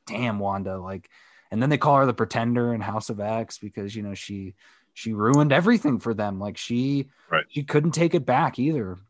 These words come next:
Speaker 1: And she never
Speaker 2: Yeah.
Speaker 1: took it back. Like, she never said, "All right, back to the normal amount of mutants."
Speaker 2: No, it seems like, like, in this run, like, she, you know, like, like, we talk about her trauma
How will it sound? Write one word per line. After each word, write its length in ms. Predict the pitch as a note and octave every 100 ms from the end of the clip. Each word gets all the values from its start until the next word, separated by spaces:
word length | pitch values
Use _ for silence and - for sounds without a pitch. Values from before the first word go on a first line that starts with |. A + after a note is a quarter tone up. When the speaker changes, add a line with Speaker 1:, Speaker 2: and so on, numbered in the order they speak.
| _ _ _ _ _ _ _ _ _ _ _ _ -
Speaker 1:
And 80 | G2+
she 140 | C3
never 220 | A#2 D3+
Speaker 2:
Yeah. 40 | D#3+
Speaker 1:
took 200 | C3 A2
it 80 | G2
back. 200 | F#2+ G2+
Like, 120 | G2+
she 100 | B2+
never 240 | B2 B2
said, 180 | - C3
"All 140 | B2+
right, 260 | C3 B2 G2
back 220 | C#3+ B2+
to 100 | -
the 80 | C3
normal 340 | C3 A#2+ A#2+ A#2+
amount 240 | A2 G#2
of 80 | G2+
mutants." 540 | A2 G#2+ F#2+ F2 - _ _ _ _ _ _ - -
Speaker 2:
No, 100 | C3
it 60 |
seems 200 | - D3
like, 200 | C#3+ B2+
like, 240 | A#2 A#2 A#2+
in 80 |
this 240 | A#2+ A#2+ A#2
run, 220 | A2+ A2
like, 220 | G#2+ G#2
she, 300 | - A#2+ F#2+ _
you 80 | A2
know, 220 | G2+ G2
like, 200 | F#2 F2+ _ -
like, 120 | G2
we 100 | A3+
talk 220 | A#2+ G#2+
about 220 | G#2 G2+
her 120 | G#2 G2+
trauma 500 | - A2 G#2 F#2+